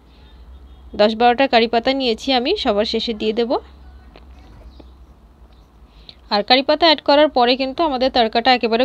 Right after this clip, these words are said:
কমপ্লিট হয়ে গেছে। এবার আমাদের একেবারেই লেট করলে চলবে না, সঙ্গে সঙ্গে এখান থেকে উঠিয়ে নিয়ে আমরা চাটনির মধ্যে দিয়ে দেব।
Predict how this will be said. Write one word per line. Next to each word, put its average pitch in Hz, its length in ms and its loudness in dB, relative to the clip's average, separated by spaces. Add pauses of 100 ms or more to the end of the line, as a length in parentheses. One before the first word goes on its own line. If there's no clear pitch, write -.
কমপ্লিট 226 380 -4
হয়ে 269 180 4
গেছে। 220 240 -2 (500)
এবার 233 240 2
আমাদের 233 300 2
একেবারেই 226 420 0
লেট 240 220 2
করলে 262 220 0 (120)
চলবে 220 240 0
না, 254 100 -2 (140)
সঙ্গে 233 280 -4
সঙ্গে 277 200 -4 (100)
এখান 233 240 -6
থেকে 240 160 -6 (100)
উঠিয়ে 214 320 -4
নিয়ে 233 120 -2 (100)
আমরা 233 240 -4
চাটনির 202 380 -4
মধ্যে 180 300 -6
দিয়ে 175 180 -4
দেব। 170 120 -8